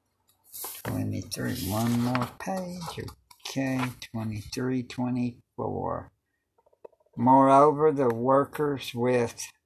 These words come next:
familiar spirits and wizards and images and the idol and all the abominations that were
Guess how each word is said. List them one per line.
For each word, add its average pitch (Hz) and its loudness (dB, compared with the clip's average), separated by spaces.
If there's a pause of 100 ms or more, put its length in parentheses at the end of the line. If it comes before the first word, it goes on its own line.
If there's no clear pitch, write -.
familiar 135 2
spirits 135 -2 (800)
and 143 2
wizards 127 0 (380)
and 143 2 (100)
images 117 0 (800)
and 143 4
the 147 4
idol 113 2 (500)
and 131 2
all 143 8
the 151 0
abominations 131 2
that 123 0
were 117 0